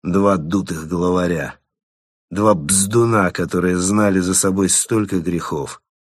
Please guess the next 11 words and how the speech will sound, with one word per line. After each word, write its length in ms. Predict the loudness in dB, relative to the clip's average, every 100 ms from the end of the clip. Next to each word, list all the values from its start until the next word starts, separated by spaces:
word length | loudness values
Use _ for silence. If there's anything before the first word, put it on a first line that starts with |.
| _
что 300 | -10 -4 -2
каждому 540 | 2 4 4 2 0 2
было 240 | 2 2
достаточно 720 | 4 4 4 0 0 -4 -4
включить 500 | -4 -2 -2 -2 -4
мобильник, 720 | 0 0 2 0 -2 -4 -10 -18 _ _
чтобы 340 | -12 -6 -2 0
другой 440 | 0 0 0 0
наложил 460 | 0 -2 -4 -6 -8
в 140 | -8
портки. 560 | -8 -10 -14 -14 -14